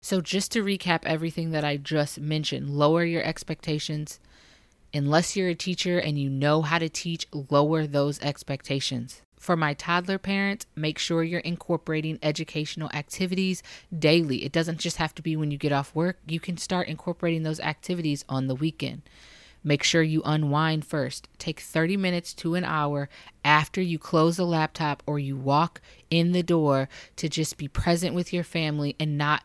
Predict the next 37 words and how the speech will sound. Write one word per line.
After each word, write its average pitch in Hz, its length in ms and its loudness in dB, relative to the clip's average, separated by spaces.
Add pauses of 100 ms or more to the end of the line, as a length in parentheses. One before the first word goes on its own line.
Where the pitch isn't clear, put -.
talk 156 300 -2
about 143 300 -4
school 147 500 -4
or 139 120 -2
work. 135 400 -2 (880)
Create 170 560 6
routines. 165 640 -2 (480)
With 202 200 2
the 240 120 4
routines, 214 540 2
your 160 80 0
child 165 300 0
will 156 120 -2
know 151 240 2
when 147 160 0
it's 143 140 -6
time 143 220 -2
to 131 60 -4
go 127 140 0
to 120 80 -2
school, 269 420 -2 (480)
when 170 160 0
it's 151 120 -4
time 139 200 0
to 135 60 -2
do 131 160 -4
their 120 120 -4
homework, 233 540 0 (240)
when 160 180 -2
it's 143 120 -6
time 139 180 -2
for 131 180 -8
mom 123 280 -2
to - 60 -8
check - 280 0
the 196 120 0
homework, 196 400 -2